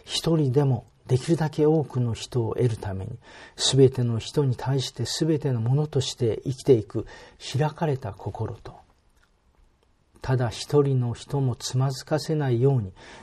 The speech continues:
自己節制の偉大さを備え、神々しさを備え、多くの人々の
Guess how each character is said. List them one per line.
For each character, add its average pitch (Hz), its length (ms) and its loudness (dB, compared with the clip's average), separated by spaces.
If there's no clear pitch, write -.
自 117 180 -2
己 139 200 0
節 143 140 2
制 - 360 -2
の 131 260 0
偉 113 140 2
大 151 240 4
さ 139 280 -2
を 131 100 0
備 120 400 -4
え、 - 120 -16
神 151 140 4
々 156 160 4
し - 120 -4
さ 110 140 -8
を 101 60 -8
備 104 460 -10
え、 - 20 -20
多 135 160 8
く 131 160 -4
の 127 60 2
人 143 260 4
々 131 240 2
の 113 200 -2